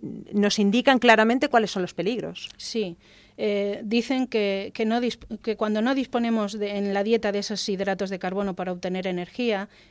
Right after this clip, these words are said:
Speaker 2: eh, se empieza a quemar grasas por una ruta metabólica particular, eh, produciendo los llamados cuerpos cetónicos que se utilizan como fuente de energía a falta de esos hidratos de carbono. El resultado es un aumento en sangre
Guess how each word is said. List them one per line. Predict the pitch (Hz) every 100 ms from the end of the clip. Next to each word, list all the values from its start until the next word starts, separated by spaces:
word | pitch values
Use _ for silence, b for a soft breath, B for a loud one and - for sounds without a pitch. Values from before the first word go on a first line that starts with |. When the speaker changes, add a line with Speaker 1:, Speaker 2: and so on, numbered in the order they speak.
| b b
Speaker 2:
eh, | - 196 196 190 185
se | -
empieza | 202 233 233 247
a | 208
quemar | 214 202 190
grasas | 202 220 - 196 -
por | - 190
una | 196 180
ruta | 196 185
metabólica | 180 175 190 190 190 175
particular, | 175 170 185 190 202 220 240 b b b b b
eh, | 254
produciendo | 240 226 220 233 226 233
los | 247 214
llamados | 202 202 220
cuerpos | - 214 208 -
cetónicos | 196 185 247 240 233
que | - 196
se | 185
utilizan | 190 196 196 226 220
como | 202
fuente | 185 208 190
de | 185
energía | 185 180 - 247 247 285 b b b
a | 208
falta | - 208 202
de | 196
esos | 190 202
hidratos | 214 185 180 180
de | 180
carbono. | 175 170 165 156 160
El | - 208
resultado | 214 202 208 220 233 285
es | -
un | 214
aumento | 196 202 226 208
en | 196
sangre | - 202 208 269